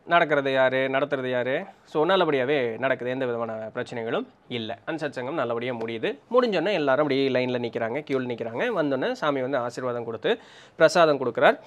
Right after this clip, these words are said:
அந்த பிரசாதத்திற்கு உள்ள தான் பார்த்தீங்க அப்படின்னு சொன்னா, அந்த சின்ன ஒரு ஊக்கத்தொகை இருக்கும். அதை வாங்கிட்டு எல்லாரும் போயிடுறாங்க. Obviously, பெரியவர் நின்னுட்டு இருக்கார்.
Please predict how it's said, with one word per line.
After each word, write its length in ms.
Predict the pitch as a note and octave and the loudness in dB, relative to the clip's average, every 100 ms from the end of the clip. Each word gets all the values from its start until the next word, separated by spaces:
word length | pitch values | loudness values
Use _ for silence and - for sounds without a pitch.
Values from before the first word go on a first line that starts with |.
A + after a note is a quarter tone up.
| - _ | -20 _
அந்த 180 | - G#3 | 0 4
பிரசாதத்திற்கு 720 | G#3 G3 A#3+ A#3 A3+ F#3 E3+ | 6 6 6 4 4 2 0
உள்ள 200 | F3 G3 | 4 6
தான் 160 | F#3 F#3+ | 6 4
பார்த்தீங்க 320 | E3 - D#3+ | 0 -2 -2
அப்படின்னு 240 | E3 C#3 | -2 -2
சொன்னா, 240 | B2+ C3 A#3 | -4 -4 -2
அந்த 160 | F#3 | 0
சின்ன 280 | D3 D#3 D3 | -2 -2 -2
ஒரு 120 | E3+ | 0
ஊக்கத்தொகை 420 | C3 B2+ C3+ B2 B2 | -2 -4 -6 -6 -6
இருக்கும். 340 | A#2 B2 B3+ | -4 0 0
அதை 80 | D#3+ | 2
வாங்கிட்டு 360 | D3 F3 D#3 | 2 2 0
எல்லாரும் 320 | D#3+ C#3 C3+ C3+ | 0 0 0 -2
போயிடுறாங்க. 300 | A#2+ A2+ B2 | -4 -2 0
Obviously, 520 | F#3 F#3 G#3+ G#3+ A#3 | 0 2 2 2 -2
பெரியவர் 460 | E3+ G3 A3 F#3+ | 2 6 6 6
நின்னுட்டு 180 | F3+ F3 | 2 0
இருக்கார். 340 | D#3 D3+ B3 | -2 0 0